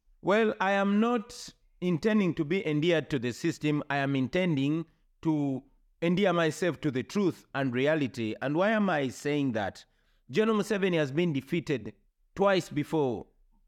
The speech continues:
by Doctor Kizza Besigye, but by the use of the military, he still held, clung on to power. I defeated General Museveni in the recently concluded elections, but by using the military, we kept me under house arrest,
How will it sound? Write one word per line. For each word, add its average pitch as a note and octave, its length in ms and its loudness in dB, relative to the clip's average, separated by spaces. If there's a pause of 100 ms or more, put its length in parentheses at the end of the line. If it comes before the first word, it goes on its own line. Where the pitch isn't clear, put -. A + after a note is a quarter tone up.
(120)
by D3 180 2
Doctor C#3+ 340 2
Kizza A#2+ 280 0
Besigye, F#2+ 500 -6 (300)
but A2 200 -4
by A#2+ 140 2
the A#2 100 -2
use D#3+ 220 0
of D3+ 160 0
the C3+ 60 0
military, E3 540 0 (840)
he E3+ 420 2
still D#3 480 0 (100)
held, D3 500 -2
clung C#3 300 0
on A#2 120 0
to A2+ 100 -6
power. B2 380 -2 (800)
I F#3 480 2
defeated D3+ 640 -2
General D3 240 2
Museveni B2 600 0
in B2 120 0
the A#2+ 100 0
recently B2 440 -2
concluded A#2 600 -2 (280)
elections, A#2 580 -2 (280)
but A2+ 180 0
by A2 100 2
using D3 420 2
the C3 80 0
military, D#3 600 0 (320)
we G#2 180 -4
kept D#3+ 340 0
me C#3+ 200 2
under C3 200 0
house C3 240 0
arrest, C#3 360 0